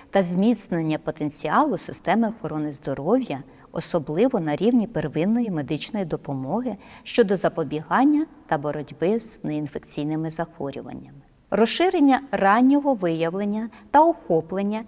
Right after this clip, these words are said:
є ефективною стратегією, особливо з акцентами на пріоритетні економічно ефективні втручання із високим рівнем впливу. Підвищення доступності базових технологій та основних лікарських засобів,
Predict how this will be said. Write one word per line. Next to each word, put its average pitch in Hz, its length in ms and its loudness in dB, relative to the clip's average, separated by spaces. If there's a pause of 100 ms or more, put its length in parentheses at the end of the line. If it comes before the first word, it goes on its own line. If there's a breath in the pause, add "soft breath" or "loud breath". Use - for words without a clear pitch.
(160 loud breath)
є 240 280 6
ефективною 190 960 -2
стратегією, 165 920 -2 (260 loud breath)
особливо 190 680 0 (100)
з 165 200 -8
акцентами 202 840 -2 (220 loud breath)
на 202 140 2
пріоритетні 240 880 2
економічно 170 800 -4
ефективні 262 600 -2
втручання 220 720 -2 (200 loud breath)
із 160 200 -4
високим 202 640 -2
рівнем 156 400 -4
впливу. 143 520 -12 (380)
Підвищення 240 580 4
доступності 214 840 0
базових 233 560 2
технологій 190 800 0 (140)
та 175 120 4
основних 196 640 0
лікарських 254 560 -2
засобів, - 800 -2